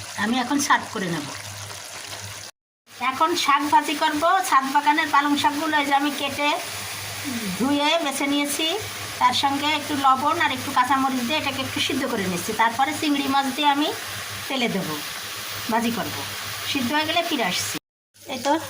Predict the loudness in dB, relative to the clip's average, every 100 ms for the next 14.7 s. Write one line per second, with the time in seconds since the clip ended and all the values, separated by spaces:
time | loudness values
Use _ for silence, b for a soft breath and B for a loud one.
0 | -4 -2 0 0 0 0 0 0 2 2
1 | 4 0 0 2 2 0 -2 -2 -2 -2
2 | -2 0 0 0 -2 -2 -8 -8 -8 -8
3 | -2 2 4 4 0 0 -2 0 0 0
4 | -2 -4 -4 -8 -8 -8 -6 -6 -2 0
5 | -2 -2 -4 -4 -2 -4 -2 -4 -4 -4
6 | -4 -4 -4 -4 -2 -2 -4 -8 -8 -8
7 | -10 -8 -8 -6 -6 -8 -8 -8 -6 -6
8 | -6 -4 -4 -2 0 2 2 0 0 0
9 | -2 -2 -2 -2 -2 -2 -2 -2 -2 0
10 | 0 0 0 -2 -2 0 -2 -2 -4 -2
11 | -2 -4 -6 -6 -4 -4 -4 -2 -2 -2
12 | -2 0 0 0 -4 -6 -6 -6 -4 -4
13 | -2 -2 -2 0 -2 -2 -2 -2 -2 -2
14 | -2 -2 0 0 0 -2